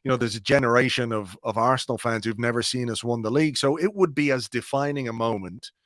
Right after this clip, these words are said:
for those fans as, as those moments were for us. And I think it would stand up to any kind of scrutiny as a title win when you look at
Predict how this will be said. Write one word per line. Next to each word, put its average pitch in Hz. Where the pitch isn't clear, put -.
for 117
those 123
fans 107
as, 113
as 110
those 120
moments 120
were 123
for 135
us. 151
And 120
I 120
think 139
it 127
would 123
stand 135
up 135
to 147
any 160
kind 113
of 104
scrutiny 113
as 101
a 104
title 120
win 82
when 131
you 135
look 143
at 147